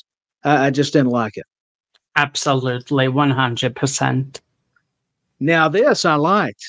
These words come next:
Speaker 1: Uh, we just got done bragging about Bobby Lashley. Now, Bobby Lashley wants Roman Reigns. He told Paul Heyman after Heyman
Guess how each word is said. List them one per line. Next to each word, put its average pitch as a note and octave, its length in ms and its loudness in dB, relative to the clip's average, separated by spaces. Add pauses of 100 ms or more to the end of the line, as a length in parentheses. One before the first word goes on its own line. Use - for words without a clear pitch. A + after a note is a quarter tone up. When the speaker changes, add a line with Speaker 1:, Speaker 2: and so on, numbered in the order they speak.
(100)
Speaker 1:
Uh, C#3+ 160 0
we D#3+ 120 4
just F3 220 0
got F3 220 2
done F3 320 0
bragging D#3 360 2
about D3 320 2
Bobby D3 280 0
Lashley. D3 540 0
Now, C#3+ 200 2
Bobby A3+ 340 4
Lashley F3 500 0
wants D3+ 260 -2
Roman D3+ 400 2
Reigns. C3 540 -2 (280)
He D3+ 140 6
told E3+ 300 4
Paul D#3 240 2
Heyman C#3 340 0 (800)
after D#3 300 0
Heyman E3+ 540 0